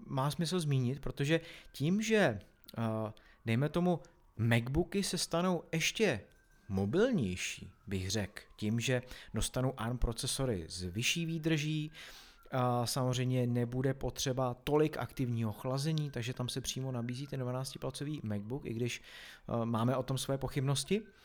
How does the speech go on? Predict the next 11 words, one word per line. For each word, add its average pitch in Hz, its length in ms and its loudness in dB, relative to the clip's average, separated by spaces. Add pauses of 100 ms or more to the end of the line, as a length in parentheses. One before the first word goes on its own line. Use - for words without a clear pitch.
(360)
Eh, 120 140 2 (140)
je 131 180 2
možný 175 440 4 (880)
a 127 60 -4
prospělo 131 500 4
by 123 120 4
to, 139 240 2
kdyby 127 320 2
MacBooky 113 600 0 (100)
dostaly 120 640 0
vlastní 120 720 -2